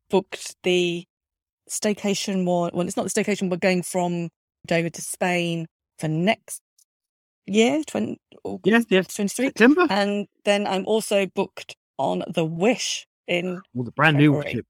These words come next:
Speaker 2: No.
Speaker 1: Yeah, yeah. I can't wait to. So I think I've been on all of the other ships. So the Wish, I've, I've gotta complete the collection. You know, you've got, you've
Speaker 2: You
Speaker 1: got
Speaker 2: have
Speaker 1: the
Speaker 2: to, yeah,
Speaker 1: collection.
Speaker 2: yeah.
Speaker 1: Yeah.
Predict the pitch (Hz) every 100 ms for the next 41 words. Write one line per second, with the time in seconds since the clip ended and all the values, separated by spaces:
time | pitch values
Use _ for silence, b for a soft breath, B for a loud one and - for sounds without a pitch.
0 | - 117 135 156 160 139 123 165 165 165
1 | 160 - - - - 220 202 180 190 -
2 | 185 202 202 262 220 220 208 247 226 196
3 | 185 180 - - - 165 165 160 _ _
4 | - 170 180 - 175 165 196 - 185 180
5 | - 180 190 190 - - - 160 156 170
6 | 170 - - 185 175 165 165 - 131 131
7 | 123 - - 123 117 107